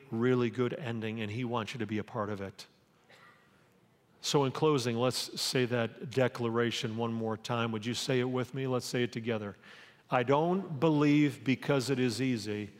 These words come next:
I believe because it is true." Father in heaven, we thank you today that you've sent us Jesus, who said, "I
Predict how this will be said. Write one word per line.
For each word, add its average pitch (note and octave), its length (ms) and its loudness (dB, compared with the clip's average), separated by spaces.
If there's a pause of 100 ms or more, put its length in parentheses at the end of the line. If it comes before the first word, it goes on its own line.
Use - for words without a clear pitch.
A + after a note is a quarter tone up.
(500)
I B2 140 2
believe C3 840 0
because A#2+ 760 -2
it A#2+ 200 -2
is G#2+ 460 -6
true." G2+ 540 -10 (1160)
Father D#3+ 460 4
in D3 60 2
heaven, D3 420 4
we C3 120 6
thank D3+ 460 2
you D3+ 140 6
today C3+ 520 4
that C#3 140 2
you've B2+ 260 2
sent D#3+ 460 2
us B2+ 240 2
Jesus, A#2+ 760 2
who C3 120 0
said, C3 420 0
"I D#3+ 380 2